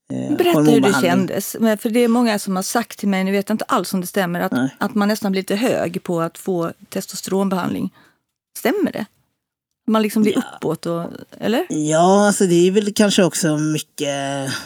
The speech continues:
Speaker 1: psykologiskt, för att man äntligen så
Speaker 2: Mm.
Speaker 1: händer det.
Speaker 2: Mm.
Speaker 1: Man blir glad och får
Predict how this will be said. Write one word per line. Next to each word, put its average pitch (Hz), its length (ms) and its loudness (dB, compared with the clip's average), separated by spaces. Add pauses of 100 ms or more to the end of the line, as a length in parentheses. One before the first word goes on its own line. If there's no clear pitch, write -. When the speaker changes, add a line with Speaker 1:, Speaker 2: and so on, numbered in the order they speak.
(460)
Speaker 1:
psykologiskt, 147 880 0
för 143 80 -6
att 127 120 -10
man 127 260 -4 (140)
äntligen 131 460 -6
så 131 300 -6 (460)
Speaker 2:
Mm. 110 180 2
Speaker 1:
händer 165 260 4
det. 135 120 -6 (220)
Speaker 2:
Mm. 202 220 2
Speaker 1:
Man 143 100 -2
blir 131 120 -4
glad 139 400 -2
och 131 220 -6 (640)
får 143 480 -2